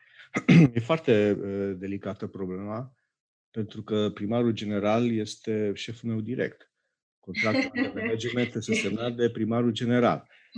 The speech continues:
Speaker 2: <laughs> Nu-i
Speaker 1: Deci
Speaker 2: nimic. Se va uita, cred, cu interes atunci la acest episod din, din podcastul Cu Voce Tare și va aprecia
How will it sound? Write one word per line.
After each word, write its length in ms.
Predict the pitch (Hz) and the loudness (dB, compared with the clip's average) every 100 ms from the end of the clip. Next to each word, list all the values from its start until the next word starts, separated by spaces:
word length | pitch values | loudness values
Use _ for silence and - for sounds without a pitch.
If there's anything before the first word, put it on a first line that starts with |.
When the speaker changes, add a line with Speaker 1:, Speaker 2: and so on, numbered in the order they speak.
| 220 | -6
Speaker 2:
<laughs> 540 | 226 214 - - _ | -6 -6 -12 -16 _
Nu-i 140 | 240 277 | 0 2
Speaker 1:
Deci 80 | 285 | 4
Speaker 2:
nimic. 300 | 269 220 - 214 208 | 2 2 0 0 0
Se 60 | 247 220 | -2 0
va 80 | 240 | 0
uita, 400 | 240 233 269 277 269 | 0 0 0 0 -4
cred, 240 | 254 254 233 247 233 | -6 -6 -8 -10 -10
cu 80 | 247 240 | -8 -6
interes 380 | 240 254 277 277 254 | -4 0 2 2 0
atunci 400 | 208 208 202 202 190 | -4 -2 -4 -4 -4
la 80 | 185 185 | -4 -6
acest 340 | 190 208 208 - 208 196 202 208 | -4 -2 -2 -4 -2 0 0 -2
episod 460 | 220 220 233 233 214 220 214 | -6 -6 -2 -2 -2 -4 0
din, 120 | 208 202 208 | 0 0 2
din 220 | 208 214 | 4 4
podcastul 720 | 233 240 220 208 202 - 208 208 | 2 0 -2 -2 -2 -2 -6 -6
Cu 80 | 196 196 | -4 -2
Voce 280 | 208 214 214 208 | -2 -2 -8 -6
Tare 300 | 196 202 233 247 - - - | -4 -2 -4 -6 -12 -20 -14
și 120 | - 233 | -6 -2
va 80 | 226 220 | 0 0
aprecia 440 | 214 226 220 277 | 0 -2 0 2